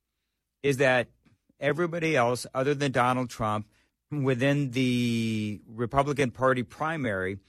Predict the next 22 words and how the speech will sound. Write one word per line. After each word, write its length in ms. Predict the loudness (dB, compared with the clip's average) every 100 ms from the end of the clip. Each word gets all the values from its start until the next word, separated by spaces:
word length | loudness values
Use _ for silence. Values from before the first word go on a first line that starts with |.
| _ _ _ 2
is 240 | 4 6
a, 240 | 6 4
is 240 | 4 0 0
part 280 | 0 0 2
of 100 | -2
the 60 |
deep 280 | -2 -2 -2
state. 420 | -4 -4 -4 -8 _ _ _ _ _ _ _ _ _ _ _ _ 2
Well, 120 | 6
by 200 | 8 8
Isaac's 760 | 6 4 4 2 0 -2 -6 -12
standard 760 | -6 -2 0 0 0 0 2
and 160 | 0 2
by 220 | 4 4
his 340 | 2 2 2
definition, 760 | 2 2 2 -2 -2 -2 -2 -2 -8 _ _
the 100 | -6
deep 280 | 0 0 0
state 400 | -2 0 0 0
is 260 | 0 0 2
unelected 760 | 2 4 2 2 0 0 -6
officials. 680 | -6 -6 -8 -10 -16 -20 -20